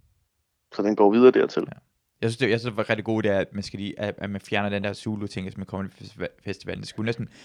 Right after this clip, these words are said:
Speaker 2: blive overtaget af noget andet sponsor, som Carlsbergs, øh, Comedy Festival-agtigt noget. For den bliver sponsoreret rigtig mange penge af sådan noget, lad os sige, Carlsberg eller Tuborg eller sådan noget, hvor det, og så er det, ja,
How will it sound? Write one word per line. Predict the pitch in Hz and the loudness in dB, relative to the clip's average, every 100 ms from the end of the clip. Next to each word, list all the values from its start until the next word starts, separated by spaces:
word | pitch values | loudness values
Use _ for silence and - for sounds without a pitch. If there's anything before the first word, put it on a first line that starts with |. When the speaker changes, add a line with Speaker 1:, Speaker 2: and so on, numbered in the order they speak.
| - - | -20 -2
Speaker 2:
blive | 110 | 2
overtaget | 110 - 107 104 | 2 2 0 0
af | - | 0
noget | 101 | 0
andet | 82 104 104 | 0 0 -2
sponsor, | - 101 - 95 | -2 -2 -4 -8
som | 98 | -8
Carlsbergs, | - 107 107 - 90 92 - | 0 2 2 0 -6 -6 -8
øh, | 85 | -8
Comedy | - 98 98 - | -6 -6 -6 -6
Festival-agtigt | - 92 87 - 95 - | -8 -10 -10 -8 -10 -8
noget. | 92 95 - - | -8 -8 -12 -20
For | - - | -12 -4
den | 104 | -4
bliver | - | -4
sponsoreret | - 107 - 123 107 | -8 -6 2 2 4
rigtig | 107 104 | 0 -2
mange | 98 | -4
penge | 101 104 107 98 | -4 -4 -2 -4
af | 101 | -4
sådan | 98 | -6
noget, | - - - - - 104 - | -8 -12 -20 -20 -20 -14 -6
lad | 98 | -6
os | |
sige, | - 95 | -6 -8
Carlsberg | - 107 104 95 - 98 | -2 2 2 0 -4 -4
eller | 95 | -4
Tuborg | 92 - 104 101 95 | -6 -8 -4 -2 -2
eller | 95 | -2
sådan | 95 98 | -4 -4
noget, | 98 | -4
hvor | 95 | -4
det, | 95 - | -4 -6
og | 98 | -12
så | 98 - _ - - - | -12 -14 _ -20 -20 -10
er | 73 104 | -4 -2
det, | 98 - _ _ _ _ - | -4 -8 _ _ _ _ -4
ja, | 90 | -4